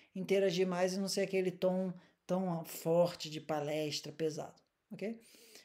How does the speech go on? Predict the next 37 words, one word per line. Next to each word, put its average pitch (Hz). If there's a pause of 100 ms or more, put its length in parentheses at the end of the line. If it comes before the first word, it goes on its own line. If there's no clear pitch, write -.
Eu 196
me 202
chamo 208
Thiago 185
Namastê, 190
pra 214
quem 175
não 175
me 170
conhece, 170
a 165
gente 160
já 160
tá 151 (420)
há 165
mais 180
de 180
doze 175
anos 170
aqui 165
no 165
YouTube 165 (540)
como 165
pioneiros 180
de 151
um 160
processo 156
de 151
transformar 156
o 160
Ayurveda 160
em 160
uma 160
coisa 156
mais 151 (440)
acessível, 247 (720)
sensata 214